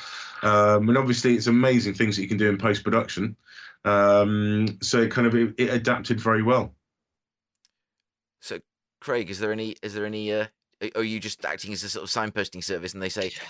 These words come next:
Speaker 2: "We're, you know, we're looking for, for this, that, or the other," and
Speaker 3: Yeah. Uh, yeah, well, that is kind of what we do. But like Rachel was saying, location managers are great because they've got the vision, they know what they're looking for, and also production designers. I was just thinking of, um, like Jingle Jangle, for example, that was on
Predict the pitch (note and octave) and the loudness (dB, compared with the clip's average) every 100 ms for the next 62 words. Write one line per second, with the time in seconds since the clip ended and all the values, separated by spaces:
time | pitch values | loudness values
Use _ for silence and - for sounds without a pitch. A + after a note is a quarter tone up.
0 | - A2+ A#2 B2 A2 A2 A2 G#2+ G#2 G#2+ | -8 -6 -4 -2 -2 -2 -4 -8 -4 -2
1 | G#2 - _ _ _ G2 A2 - F#2 G#3 | -2 -6 _ _ _ -6 -4 -4 -4 0
2 | G#3+ C4 D4 A3 D3+ D3 - - - - | 2 4 4 4 2 -2 -8 -16 -18 -20
3 | _ B3 A#3+ - _ A#3 A3+ A3 B3 A3+ | _ -6 -6 -10 _ -2 0 0 -2 -4
4 | - G#3 F#3+ F#3+ G3 F3+ F#3+ D#3 F3+ - | -4 -4 -4 -6 -6 -4 -4 -2 -2 0
5 | A3+ G#3+ G#3+ G3+ D#3+ D#3 D#3 E3+ F3 G#3 | -2 0 -2 0 -2 -2 -2 -2 0 -2
6 | - D#3 D3 D3+ D3+ D#3+ - - - E3+ | 0 -2 0 -2 0 0 0 -4 -4 -2
7 | F#3 C#3 C3+ - C#3 D#3 D3+ C3+ B2 C#3+ | -4 -2 -2 -2 -2 0 0 0 0 0
8 | - A2+ - C#3 F#3+ F3+ E3+ E3 E3+ - | -2 -8 -2 0 2 2 0 0 0 0
9 | C3 A#2+ A2+ - A#2+ A#2+ C#3 - D#3+ - | -2 -4 -2 -4 -4 -2 0 0 0 0
10 | C#3+ C#3 C3+ - - C3+ C3 - - E3 | -2 0 -2 -2 -2 -2 -2 -6 -6 -2
11 | D3+ E3+ D#3 D3 E3+ D#3+ B2+ - - B2+ | 0 0 0 0 0 0 -4 -4 -4 -4
12 | B2 - C3 - D3+ | -6 -6 -6 -4 -4